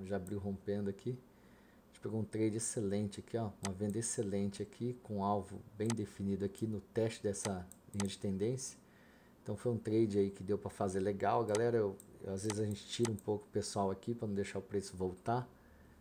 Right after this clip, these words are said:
Aí depois bota de novo nessa venda aqui,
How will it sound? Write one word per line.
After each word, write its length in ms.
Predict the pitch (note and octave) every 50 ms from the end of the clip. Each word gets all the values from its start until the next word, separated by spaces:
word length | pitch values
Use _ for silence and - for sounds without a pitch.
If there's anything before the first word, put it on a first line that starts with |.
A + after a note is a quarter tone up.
| - -
Aí 140 | G2 G2+ G#2+
depois 360 | A2 A2+ - - A#2 A#2 G#2+
bota 340 | G2+ G2 A2 A2 G#2+ - G#2
de 120 | G#2 G2+
novo 200 | G2+ G2 G2 F#2+
nessa 320 | F#2+ G2 G2 - - G2 F#2
venda 320 | - F#2+ F#2 G2 G2 F2+
aqui, 240 | F#2 - - -